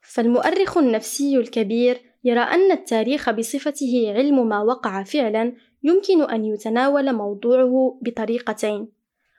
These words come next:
فإما أن يجد مجال دراسته في الفرد نفسه في كل ما يؤثر في حياته ويغير من صفات إنسانيته، وإما أن يجده في الوسط الذي يحيط بهذا الفرد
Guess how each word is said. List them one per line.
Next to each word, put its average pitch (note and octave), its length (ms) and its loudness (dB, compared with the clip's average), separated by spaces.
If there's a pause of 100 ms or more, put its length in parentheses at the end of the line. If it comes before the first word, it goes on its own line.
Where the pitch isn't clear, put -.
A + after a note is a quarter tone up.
(140)
فإما G4 420 4
أن A#3 280 0
يجد C4 300 2
مجال A#3+ 500 0
دراسته B3+ 720 -2
في B3+ 120 -4
الفرد A#3 380 -4
نفسه A#3+ 500 -4 (400)
في A#3 180 -6
كل E4 360 2
ما G#3 120 0
يؤثر A3 540 -2
في G#3 180 -6
حياته A#3 680 -2 (160)
ويغير B3 580 0
من G#3+ 140 -4
صفات B3+ 460 -4
إنسانيته، A3 920 -2 (460)
وإما F4 360 4
أن A3+ 240 0
يجده C4 500 0
في C#4 120 -4
الوسط A3+ 420 -2
الذي A3 420 -4
يحيط C4+ 400 -2
بهذا A3 460 -4
الفرد G#3 360 -6